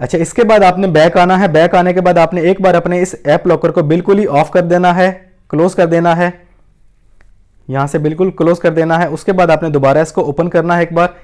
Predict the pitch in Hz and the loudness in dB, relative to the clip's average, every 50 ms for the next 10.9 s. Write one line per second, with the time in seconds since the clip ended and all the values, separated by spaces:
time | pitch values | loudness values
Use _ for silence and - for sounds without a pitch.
0 | - - 175 175 - 208 196 196 185 - 208 190 185 180 175 180 170 - 170 151 | -14 -12 -10 -8 -4 -2 0 0 -2 -2 -2 0 0 0 0 0 -2 -4 -2 -4
1 | 156 165 170 185 180 175 160 156 147 143 175 175 156 143 139 - 143 151 185 196 | -2 -2 -2 -2 -2 -2 -2 -2 -2 0 2 2 2 2 0 -2 -6 -6 -6 -8
2 | - - - - 151 - - 185 175 - 160 156 175 - 220 208 175 165 151 151 | -10 -20 -20 -20 -12 -4 -4 -4 -2 -2 -2 -2 -2 -4 -4 -2 0 0 0 0
3 | 147 - 151 143 151 160 175 170 160 151 151 156 147 143 160 160 156 175 160 139 | 0 -2 -2 -2 -2 -4 -4 -4 -4 -6 -6 -6 -6 -4 -6 -4 -4 -4 -4 -2
4 | 120 110 113 110 - - - - - 147 143 151 151 147 165 196 202 170 175 175 | -2 -2 -4 -6 -8 -12 -18 -12 -8 -4 -2 -2 -2 0 0 0 0 2 0 0
5 | 185 185 185 185 214 214 190 170 165 170 185 202 196 - - _ - 165 151 147 | 0 0 0 0 0 0 -2 -2 -2 -2 -4 -4 -6 -10 -18 _ -8 -6 -4 -2
6 | 147 180 190 185 170 156 151 160 165 - 208 180 - 165 151 151 156 151 165 170 | 0 2 2 2 2 2 0 -4 -4 -4 -4 -2 0 -2 0 0 -2 -4 -4 -2
7 | 165 175 170 170 170 180 190 190 190 156 147 - - 180 180 175 160 143 143 143 | 0 0 0 2 2 2 0 0 -2 -10 -10 -4 -4 -4 -2 -2 0 2 2 2
8 | 147 165 175 160 139 139 139 143 151 160 156 160 165 165 175 180 185 180 - _ | 0 -2 -2 -2 0 0 0 0 -2 -4 -2 -2 -2 -2 0 -2 -2 -4 -10 _
9 | _ - _ _ _ _ _ _ _ _ _ _ - 143 131 135 135 - 147 151 | _ -20 _ _ _ _ _ _ _ _ _ _ -10 -8 -6 -6 -4 -4 -4 -2
10 | 143 143 143 151 156 160 170 180 185 180 170 165 160 160 - 165 180 196 | -2 -2 0 -2 -2 -2 -2 -2 -2 0 0 0 0 -2 -2 -8 -8 -8